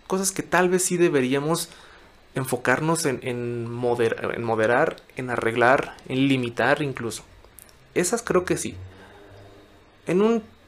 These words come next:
comediante, el que diga un mal chiste que pueda ofender a alguien, no sé, lo veo muy complicado. Porque a final de cuentas,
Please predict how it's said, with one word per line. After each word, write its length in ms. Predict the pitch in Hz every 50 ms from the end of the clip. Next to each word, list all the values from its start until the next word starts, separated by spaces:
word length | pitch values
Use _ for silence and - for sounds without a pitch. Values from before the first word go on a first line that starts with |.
| - -
comediante, 680 | - 226 202 185 175 180 185 190 190 185 185 - 190 185 185 - - - - - - - - - - - - - - - - - - - - -
el 120 | 147 139
que 120 | 139 - 139
diga 240 | 143 160 170 170 170
un 80 | 165
mal 160 | 160 165 165
chiste 380 | 160 - 165 160 160 - 151 147
que 120 | - 139
pueda 220 | 127 - 147 143 143
ofender 380 | 143 143 135 127 127 127 135
a 40 | 139
alguien, 360 | 135 135 135 143 139 139 139 143 - - - - - - - - - - - - - - - - - - - - - - -
no 340 | 156 160 156 156 160 160
sé, 200 | 151 - - - - - - - - - - - - - - - - - - -
lo 160 | - 143 147
veo 140 | 147 170 170
muy 160 | 160 156 151
complicado. 640 | 151 139 135 131 113 113 120 - - - - - - - - - _ _ _ _ -
Porque 220 | 202 208 - 240
a 20 |
final 320 | 233 - 226 233 240 240 240
de 80 | 247
cuentas, 640 | 247 - 254 240 214 185 175 165 170 170 170 - -